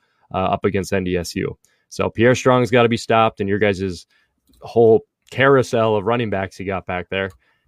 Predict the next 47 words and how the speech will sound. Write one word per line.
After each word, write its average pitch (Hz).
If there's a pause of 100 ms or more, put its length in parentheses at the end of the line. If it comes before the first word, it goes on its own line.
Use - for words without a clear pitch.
you 92
have 110
to 110
stop 107
that 104
running 101
game 98
so -
then 95
you 90
can 101
make 95
that 92
true -
freshman 101
quarterback 95
truly 107
uncomfortable. 90 (440)
Um, 101
and 110
that 123
starts 135
up 135
with 120
the 113
offense 113
and 107
defensive 110
lines. 101
We're 107
gonna 123
see 117
who 110
gets 107
a 98
push. 98
It 117
was 127
the 127
second 131
quarter 131
of 127
the 117
U 123
N 117
D 120
game. 123